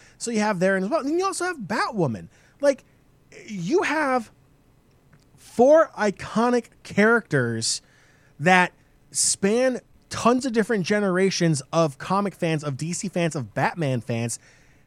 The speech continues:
You should be set. You should be good to go. There's enough content on all four characters to hit the ground running and create a solid narrative.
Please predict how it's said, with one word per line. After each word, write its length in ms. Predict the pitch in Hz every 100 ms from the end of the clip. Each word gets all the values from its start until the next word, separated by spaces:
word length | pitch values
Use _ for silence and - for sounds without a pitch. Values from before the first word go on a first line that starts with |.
| _ _ _
You 380 | - 202 190 294
should 280 | - - 339
be 140 | 294
set. 340 | 247 - 349 165
You 140 | 214
should 180 | - 320
be 100 | 285
good 140 | 277 -
to 60 |
go. 120 | 277
There's 200 | 254 214
enough 280 | 202 240 294
content 480 | - 240 320 233 196
on 140 | 175 170
all 180 | 226 254
four 280 | 240 226
characters 640 | 214 - 240 294 - 170 - - - -
to 100 | 185
hit 240 | 139 285
the 100 | -
ground 480 | 202 196 226 214 160
running 300 | 185 226 202
and 140 | 165 147
create 400 | - 170 208 -
a 120 | 151
solid 540 | - - 190 196 151
narrative. 580 | 127 196 208 101 76 -